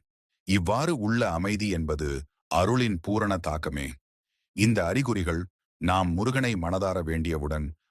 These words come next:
அவர் பதிலளிக்கிறார் என்பதற்கு சிறந்த சாட்சிகள். அருள் என்பது வெளியில் தேட வேண்டியதல்ல. உண்மையான பக்தியுடன் கும்பிட்டால்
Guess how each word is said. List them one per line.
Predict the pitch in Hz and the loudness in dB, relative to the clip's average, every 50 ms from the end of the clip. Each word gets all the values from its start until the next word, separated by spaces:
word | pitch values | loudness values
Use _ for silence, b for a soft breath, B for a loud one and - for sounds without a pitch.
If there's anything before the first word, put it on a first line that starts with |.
| _ - 92 | _ 0 0
அவர் | 92 90 85 76 | 2 2 0 -2
பதிலளிக்கிறார் | 80 85 90 110 120 113 113 101 - 98 95 95 87 85 | -2 -2 -2 0 0 0 0 0 -2 -2 -2 -2 -2 -2
என்பதற்கு | 78 76 76 73 76 76 80 98 | -2 -2 -2 -4 -4 -6 -6 -6
சிறந்த | 90 - - 90 92 95 92 | -6 -4 -2 -2 -2 -2 -4
சாட்சிகள். | 87 - 80 73 - - - 71 69 65 - _ _ _ _ b b b b b b - | -4 -4 -4 -6 -6 -6 -8 -8 -8 -8 -12 _ _ _ _ b b b b b b 0
அருள் | 101 113 127 160 190 185 | 2 4 4 4 2 2
என்பது | 160 131 110 95 98 95 101 95 | 0 0 0 0 0 -2 -2 0
வெளியில் | 92 92 104 120 120 110 92 - | 0 0 0 0 0 -2 -2 -2
தேட | 101 92 92 | -2 -2 -2
வேண்டியதல்ல. | 87 82 82 80 80 76 73 71 71 71 73 73 - _ _ _ _ _ _ _ - | -2 -2 -2 -2 -2 -2 -2 -4 -4 -4 -6 -8 -10 _ _ _ _ _ _ _ -2
உண்மையான | 92 95 98 107 120 127 135 139 147 143 | 2 2 4 4 4 2 2 0 0 -2
பக்தியுடன் | 107 85 85 85 82 - 117 107 98 98 92 82 - | -2 -2 -4 -4 -2 -2 -2 0 0 0 -2 -2 -2
கும்பிட்டால் | 90 87 87 82 78 - 71 67 64 | -2 -2 -2 -2 -4 -4 -6 -6 -6